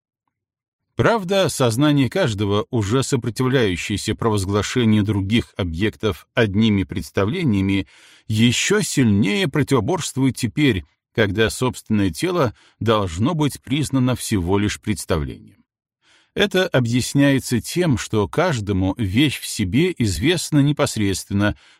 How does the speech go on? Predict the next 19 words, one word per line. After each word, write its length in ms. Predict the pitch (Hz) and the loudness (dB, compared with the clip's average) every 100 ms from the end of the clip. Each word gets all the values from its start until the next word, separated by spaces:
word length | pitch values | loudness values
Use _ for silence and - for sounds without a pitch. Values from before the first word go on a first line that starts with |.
| - | -2
поскольку 760 | 107 - - 135 120 - 131 | -2 -2 -2 0 0 -2 -2
она 300 | 120 107 139 | 0 2 2
является 720 | 180 110 95 123 170 165 - | 2 0 2 0 -2 -6 -6
его 360 | 101 85 85 123 | -4 -4 -4 -4
собственным 640 | - 113 110 - 113 110 | -2 -4 -4 -2 0 2
телом. 440 | 98 82 71 76 78 - - - | 0 -2 -2 -2 -4 -12 -14 -2
Поскольку 520 | 113 - 185 170 156 | -2 0 -4 -2 -2
же 200 | 120 147 | 2 0
она 460 | - 120 127 156 156 | 2 2 4 4 2
объективируется 1080 | 139 123 127 - 120 120 147 127 113 - 120 | 0 0 -2 -4 -2 0 0 0 -2 -2 0
в 80 | 104 | 0
других 440 | 107 98 92 156 | 0 -2 -2 -6
предметах 540 | - 101 92 156 156 - | -4 -2 0 0 0 -2
созерцания, 840 | 110 101 107 - 202 135 107 101 _ _ | -4 -4 -4 -2 2 4 2 0 _ _
она 280 | - 196 214 | -2 0 0
известна 520 | 160 123 196 - 131 | -2 -2 -2 0 -2
каждому 520 | - 190 151 160 151 | -2 -2 0 2 2
лишь 400 | 107 165 180 - - | 2 0 -2 -6 -6
опосредованно. 840 | 147 139 - 92 76 - - 78 | -4 -2 -4 -4 -6 -8 -18 -20